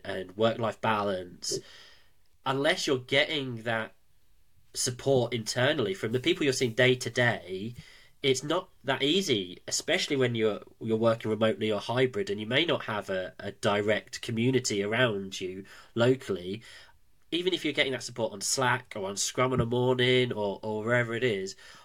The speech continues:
our team are actively encouraged to support each other. And it goes far beyond just their day-to-day practicalities of work. We miss some of that water cooler type desk sharing, things like that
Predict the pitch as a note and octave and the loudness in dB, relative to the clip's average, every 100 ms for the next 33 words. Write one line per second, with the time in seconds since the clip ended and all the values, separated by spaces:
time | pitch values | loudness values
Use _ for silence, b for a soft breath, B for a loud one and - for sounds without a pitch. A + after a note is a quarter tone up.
0 | - B2+ - C3+ A#2+ A#2 C3 C#3 - G#2+ | -2 -2 0 -2 0 -2 -2 -2 -4 -6
1 | G#2 G2 - G#2 F#2 - - G2 G2 - | -4 -6 -4 -6 -6 -10 -8 -6 -6 -4
2 | G2 E2 - - E2 E2 D#2+ B B B | -4 -6 -8 -8 -8 -14 -18 B B B
3 | G#2+ A2 A2+ B2+ A#2+ - D3 C#3 A#2 A#2 | -6 -6 0 0 0 2 4 4 2 0
4 | G#2+ F#2+ - - - A2 - - G2 G#2+ | 0 -2 -14 -14 -4 -2 -2 -2 -2 2
5 | G2+ - F#2+ F2+ A2+ - G2 F#2 - F2+ | 2 2 -4 -2 -6 -4 -6 -6 -6 -8
6 | E2+ F2+ F2 - B B B A2+ A#2+ C#3+ | -10 -12 -14 -18 B B B -4 0 2
7 | B2+ - B2+ A2+ A2 G#2 A2+ A2 A#2 A#2 | 2 2 2 2 0 -2 -6 -4 -2 -4
8 | - A#2+ G#2 G#2 F#2+ - G#2 G2 G2 B | -6 -4 0 2 2 -2 -2 -2 -4 B
9 | B B - A#2+ B2 - - - B B | B B 2 2 0 -4 -8 -18 B B
10 | - - A#2+ A2 G#2+ G#2 G2+ - B2+ A#2 | -6 0 2 4 2 -2 -6 -4 -4 -2
11 | A2 C#3 D3+ - | -2 0 -2 -4